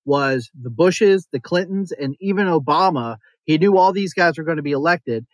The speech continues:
He also knew about the internet, the aids epidemic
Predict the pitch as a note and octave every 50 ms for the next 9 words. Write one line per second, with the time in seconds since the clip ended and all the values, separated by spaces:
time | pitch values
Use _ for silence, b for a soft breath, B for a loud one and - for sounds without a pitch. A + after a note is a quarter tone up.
0 | _ _ _ _ - E3 - _ - E3+ F3 G3+ A3 - - B3+ A#3 G3+ G3 G3
1 | F#3+ F3+ D3 F3 D#3+ D3 C3 - - C3 B2 - _ D3+ D#3 F3 G3+ G#3 G#3 G#3+
2 | G#3 G3 E3 - _ _ _ _ _ _ _ _ _ _ B2+ - - D3+ E3 G3
3 | A3+ A3 F3 A#3 A3+ - - G3 D#3+ G3 G3+ G#3 G3+ G#3 G3+ C#3+